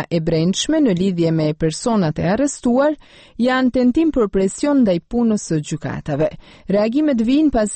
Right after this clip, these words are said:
ekstradimit të një shtetësi të Maqedonisë nga Kosova, për të cilin fillimisht është thënë se mund të jetë truri i vrasjes së pesë maqedonasve në Smilkovc. Por vlerësimet kanë ndryshuar vetëm një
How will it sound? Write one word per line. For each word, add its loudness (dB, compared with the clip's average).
ekstradimit 0
të 0
një 0
shtetësi -2
të 0
Maqedonisë 0
nga 0
Kosova, 0
për 2
të 2
cilin 2
fillimisht 0
është -4
thënë 0
se 0
mund 2
të 2
jetë -4
truri 0
i 0
vrasjes -2
së 0
pesë -2
maqedonasve 0
në 2
Smilkovc. -4
Por 0
vlerësimet 0
kanë 2
ndryshuar 0
vetëm 0
një 2